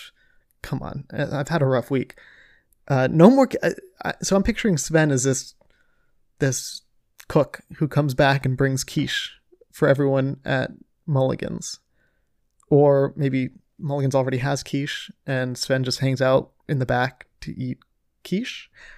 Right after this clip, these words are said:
Either way, I love that quiche is involved. Quiche is one of my favorites. Um, but yeah, Danger Girl. But then Danger Girl took Sven away from them all. It's so sad.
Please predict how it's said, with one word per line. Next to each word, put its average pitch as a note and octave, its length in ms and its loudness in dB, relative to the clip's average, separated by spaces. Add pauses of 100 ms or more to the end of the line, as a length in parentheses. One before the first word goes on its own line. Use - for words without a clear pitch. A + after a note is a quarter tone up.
(240)
Either C#3+ 220 6
way, C3 120 8
I A#2 40 6
love D3 220 6
that C3 100 6
quiche B2+ 300 0
is A#2 100 -6
involved. A#2 440 -4 (120)
Quiche - 220 -8
is - 120 -10
one - 120 -12
of A1+ 60 -8
my - 80 -8
favorites. - 520 -12 (500)
Um, C3 540 -6
but F3 180 -6
yeah, G#3+ 140 2
Danger A3+ 380 0
Girl. C#3 180 0
But E3+ 160 -4
then G#3 120 0
Danger A#3 340 0
Girl G#3+ 240 -2
took - 240 -10
Sven A3+ 240 -4
away B3 240 -4
from G3 220 -6
them B2 140 -4
all. B2 380 -10 (800)
It's - 120 -14
so B3 140 4
sad. E3 640 2